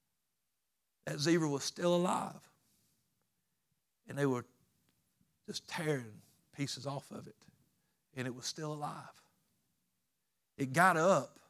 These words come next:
and its insides were hanging out, and it was stumbling around, walking. And then they would go knock it down. They was tearing another piece off of it.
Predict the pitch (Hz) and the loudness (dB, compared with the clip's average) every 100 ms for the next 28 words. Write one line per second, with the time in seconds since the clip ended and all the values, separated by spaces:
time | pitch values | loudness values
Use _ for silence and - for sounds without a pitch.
0 | _ _ _ _ _ _ _ _ _ _ | _ _ _ _ _ _ _ _ _ _
1 | _ _ _ _ _ _ _ 147 139 123 | _ _ _ _ _ _ _ 0 2 2
2 | 165 165 147 - 143 135 131 - 151 139 | 0 0 0 -2 -2 -4 -8 -6 -6 -4
3 | 147 147 - - _ _ 135 131 131 - | -2 -4 -6 -16 _ _ -10 -10 -4 -2
4 | - 151 147 135 143 139 143 151 - 104 | -2 -2 -2 -4 -4 -2 0 0 -2 -16
5 | - _ _ _ - 139 139 143 131 135 | -18 _ _ _ -4 -2 2 2 4 2
6 | 127 160 147 156 151 143 135 135 - 170 | 6 4 4 -4 -2 0 0 0 -2 0
7 | 151 143 143 123 147 143 131 120 117 | 2 2 -4 -4 -4 -2 -2 -2 -4